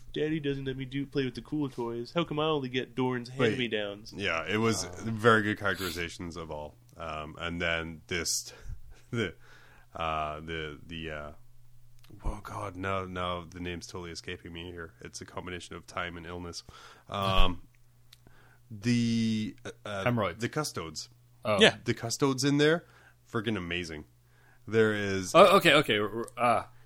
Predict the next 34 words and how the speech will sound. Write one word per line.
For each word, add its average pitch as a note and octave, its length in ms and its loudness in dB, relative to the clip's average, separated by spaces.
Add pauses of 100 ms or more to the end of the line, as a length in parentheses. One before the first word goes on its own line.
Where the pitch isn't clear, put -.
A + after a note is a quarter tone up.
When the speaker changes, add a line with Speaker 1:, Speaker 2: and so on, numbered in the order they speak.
Speaker 2:
Yeah, C3+ 60 12
Speaker 1:
Are D3+ 40 12
they C3+ 140 10
Speaker 2:
re-, D3+ 160 8
real F3+ 180 12
quick, D#3 260 8
real C#3+ 140 6
quick. B2 220 4
Speaker 3:
Okay, F#2+ 140 -2
okay. F#2 180 -4 (100)
Speaker 2:
There's B2 160 4
a A#2+ 60 4
battle A#2 320 6
scene A2+ 500 0
between F#2+ 520 -2 (300)
two C3 220 -2
Harlequins, F#2 840 -2
Speaker 3:
Uh-huh. G2 340 -8
Speaker 2:
the G#2 100 0
entirety A2 560 -2
of G2 100 -4
the G#2 60 -6
custodes, E2+ 800 -8
and F2+ 300 -10
two F#2 280 -10
Warhound F2 680 -8
Titans. D#2+ 440 -10
Speaker 3:
And G#2+ 100 -4
there's G2 140 -6
three A2 200 -4
girls G2 200 -4
in G2+ 80 -12
one F2+ 120 -12
cup. - 220 -10